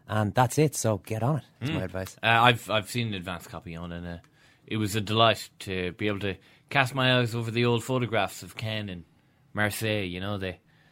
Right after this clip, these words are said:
Speaker 2: the old memories that came flooding back. We'll probably never see his, like, you know, the characters have gone out of the game, Owen. You know, you don't see people like Ken Early playing the game anymore. Uh, and while he flamed across the sky like a comet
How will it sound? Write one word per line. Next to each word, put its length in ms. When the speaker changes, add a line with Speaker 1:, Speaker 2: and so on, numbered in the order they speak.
Speaker 2:
the 100
old 140
memories 400
that 120
came 180
flooding 300
back. 300
We'll 100
probably 240
never 160
see 180
his, 140
like, 220
you 100
know, 180
the 100
characters 380
have 60
gone 120
out 120
of 60
the 60
game, 360
Owen. 220
You 100
know, 140
you 160
don't 180
see 280
people 360
like 220
Ken 180
Early 220
playing 240
the 80
game 200
anymore. 420
Uh, 60
and 380
while 260
he 320
flamed 440
across 360
the 60
sky 280
like 180
a 40
comet 360